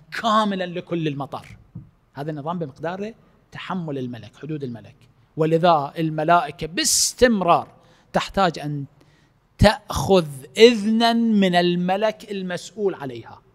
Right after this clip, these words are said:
كل ملك هكذا بدرجات كثيرة. المسؤول أيضًا يأخذ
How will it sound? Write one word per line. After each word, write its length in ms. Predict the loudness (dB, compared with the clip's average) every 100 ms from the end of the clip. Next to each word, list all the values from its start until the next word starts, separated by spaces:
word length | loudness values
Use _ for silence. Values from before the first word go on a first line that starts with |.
| _
كل 160 | -6 -4
ملك 220 | -2 -4
هكذا 280 | -8 -14 -20 _ _ _ _ _ _ _ _ _ _ _ _ _ _ _ _ _ _ _ _ _ _ 0
بدرجات 800 | 4 4 2 -4 -6 -4 -4 -6
كثيرة. 360 | -14 -16 -20 -16 -4
المسؤول 640 | 0 0 0 -4 0 0 4
أيضًا 260 | 2 2
يأخذ 440 | 0 -2 -4 -10